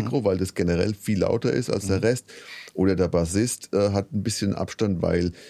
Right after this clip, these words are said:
Speaker 1: die Bassfrequenzen sich anders ausbreiten
Speaker 2: Mhm.
Speaker 1: als hohe Frequenzen, zum Beispiel.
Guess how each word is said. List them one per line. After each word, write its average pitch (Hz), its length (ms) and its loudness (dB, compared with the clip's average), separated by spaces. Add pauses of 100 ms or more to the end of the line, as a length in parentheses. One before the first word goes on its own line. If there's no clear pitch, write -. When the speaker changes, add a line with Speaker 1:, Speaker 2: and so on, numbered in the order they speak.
(140)
Speaker 1:
die 98 80 -2
Bassfrequenzen 95 840 0
sich 90 220 -4
anders 113 260 2
ausbreiten 98 560 0
Speaker 2:
Mhm. - 60 -2
Speaker 1:
als 85 240 -2
hohe 139 240 4
Frequenzen, 113 580 0
zum 147 160 4
Beispiel. - 340 0